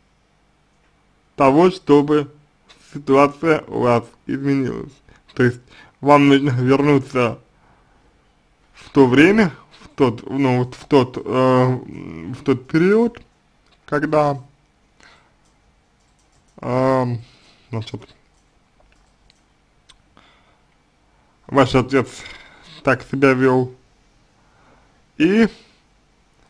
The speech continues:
изменить свою модель поведения. И паническая атака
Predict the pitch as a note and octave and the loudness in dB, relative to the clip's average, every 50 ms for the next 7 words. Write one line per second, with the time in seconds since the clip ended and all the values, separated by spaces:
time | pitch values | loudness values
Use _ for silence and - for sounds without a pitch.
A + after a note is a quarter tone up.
0 | _ _ _ _ - D3+ D3 C3 C3+ C#3 C#3 D3 D#3+ E3 D#3 D#3 - - D3+ D#3 | _ _ _ _ -2 -2 0 0 2 2 2 2 2 0 -2 -6 -6 0 2 2
1 | D#3+ D#3+ D3+ D3 C3 A#2+ A#2 A#2 A2 B2 C3+ C3+ D3+ D#3+ D3+ - _ _ _ _ | 2 4 2 0 0 0 -2 -2 -2 -2 -2 0 0 -2 -4 -6 _ _ _ _
2 | _ _ _ _ _ _ _ _ _ - - C3 B2+ C3+ B2+ B2+ B2+ A#2+ A#2 A#2 | _ _ _ _ _ _ _ _ _ -8 -6 -4 -4 -4 -4 -4 -4 -6 -6 -8
3 | A#2+ B2+ B2 - _ _ _ _ _ _ _ _ _ _ _ _ _ _ _ _ | -10 -12 -14 -18 _ _ _ _ _ _ _ _ _ _ _ _ _ _ _ _
4 | _ _ _ A#2+ A#2 A2+ A2+ A2 A2 A2+ - _ _ _ _ _ _ _ _ _ | _ _ _ _ -20 -16 -16 -14 -16 -16 -20 _ _ _ _ _ _ _ _ _
5 | _ _ _ _ _ _ _ _ _ _ _ _ _ _ _ _ _ _ _ _ | _ _ _ _ _ _ _ _ _ _ _ _ _ _ _ _ _ _ _ _
6 | _ _ _ _ _ _ - C3 C3+ C3+ B2+ B2+ - C3 C3 C3+ C3+ C3+ B2 B2+ | _ _ _ _ _ _ -2 0 2 2 2 0 -2 -4 -2 -2 -2 -4 -4 -6
7 | - - - - A#2+ A2+ - - F#3 G3 G3+ - G#3+ G3+ D#3+ | -12 -10 -6 -4 -4 -4 -2 -4 -4 -6 -4 -4 -6 -6 -6